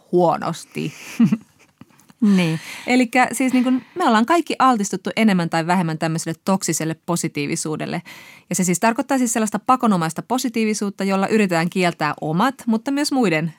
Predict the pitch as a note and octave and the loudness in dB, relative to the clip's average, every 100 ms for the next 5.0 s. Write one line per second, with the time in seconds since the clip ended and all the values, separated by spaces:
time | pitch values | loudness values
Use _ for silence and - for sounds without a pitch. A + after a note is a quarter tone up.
0 | _ _ _ _ - F3 D3 D#3 E3+ E3+ | _ _ _ _ -2 -2 0 -2 -2 -2
1 | A3 A#3+ B3 - D3+ D#3 - F#3 F#3+ - | -2 -4 -4 -4 -4 -4 -6 -8 -10 -20
2 | - - - - - - - _ _ _ | -20 -20 -20 -20 -20 -20 -20 _ _ _
3 | A#3+ C#4+ - - G3+ F#3+ F#3+ A3 G3 D#3+ | 0 0 0 0 4 4 6 4 4 2
4 | - F#3+ F3+ F3+ F3 E3+ D#3+ F3 E3 E3+ | 2 2 4 2 0 -6 -4 -2 0 -2